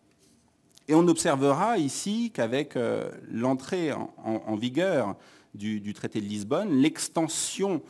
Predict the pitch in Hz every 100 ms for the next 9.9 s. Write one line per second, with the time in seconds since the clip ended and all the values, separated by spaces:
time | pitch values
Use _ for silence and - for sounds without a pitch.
0 | - _ - 120 - 160 160 123 127 123
1 | 131 127 123 110 - - 123 123 - -
2 | 120 120 139 127 143 139 117 - 143 117
3 | 101 - 101 - 143 202 262 - _ _
4 | _ - 113 110 104 - 107 131 - 156
5 | 147 156 160 - 277 - - - - 110
6 | 131 139 135 151 170 - 120 110 110 123
7 | 131 143 135 110 110 139 131 107 135 139
8 | - 240 139 117 110 117 - 117 107 -
9 | 135 104 104 101 196 247 - 139